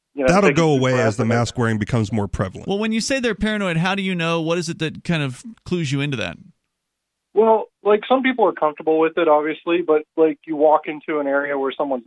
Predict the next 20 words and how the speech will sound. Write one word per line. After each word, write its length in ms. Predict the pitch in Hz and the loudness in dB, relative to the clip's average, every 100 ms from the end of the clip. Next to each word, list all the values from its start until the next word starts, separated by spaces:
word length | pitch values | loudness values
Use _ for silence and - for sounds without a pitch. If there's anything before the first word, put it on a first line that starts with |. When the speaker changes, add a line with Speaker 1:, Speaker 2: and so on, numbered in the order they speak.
| - | -2
Speaker 1:
not 180 | 190 160 | 0 2
wearing 180 | 139 | 0
a 60 | 131 | 0
mask, 280 | 127 127 - | 0 0 -2
or 60 | 135 | -8
so, 80 | - - _ _ 170 | -16 -20 _ _ -2
it's 120 | 165 | 0
just 200 | 220 190 | 2 4
like 160 | 170 | 2
they 100 | 165 | 0
get 220 | 151 170 156 | -2 -2 0
that 180 | 127 - | -2 -4
scared 520 | - 165 170 156 139 - - - | -4 0 4 2 0 -6 -10 0
shock, 400 | 156 139 139 - - _ _ _ _ _ _ | 4 4 0 -12 -20 _ _ _ _ _ _
you 100 | 156 | 0
know, 160 | 143 127 | 2 2
look 320 | 123 196 - | 2 0 0
on 160 | 120 113 | -2 -4
'em. 220 | 107 113 | -8 -4
Like, 240 | 117 113 | -4 -4